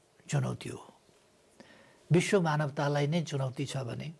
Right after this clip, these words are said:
हाम्रो समाज पनि चुनौतीभन्दा बाहिर छैन। तर के स्पष्ट हो भने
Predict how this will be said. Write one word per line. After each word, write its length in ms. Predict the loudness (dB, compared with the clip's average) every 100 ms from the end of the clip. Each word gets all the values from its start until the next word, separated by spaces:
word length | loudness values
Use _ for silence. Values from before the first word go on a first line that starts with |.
| _ _ _ _ _ -20 -20 -20 -2
हाम्रो 240 | 4 6 6
समाज 400 | 4 2 0 -2
पनि 260 | -2 -2
चुनौतीभन्दा 640 | 0 2 2 0 -6 -8 -8
बाहिर 320 | -8 -8 -10
छैन। 360 | -14 -14 -18 -20 _ _ _ _ _ _ _ -20 _ -20 -20 -20 -20 -6 2
तर 320 | 4 2 -4 -12 -20 _ _ _ _ _ _ _ _ -20 -20 -20 _ _ _ _ _ _ _ _ _ _ 0
के 200 | 4 6
स्पष्ट 360 | 4 -2 0 2
हो 160 | 0
भने 280 | 0 -12 -16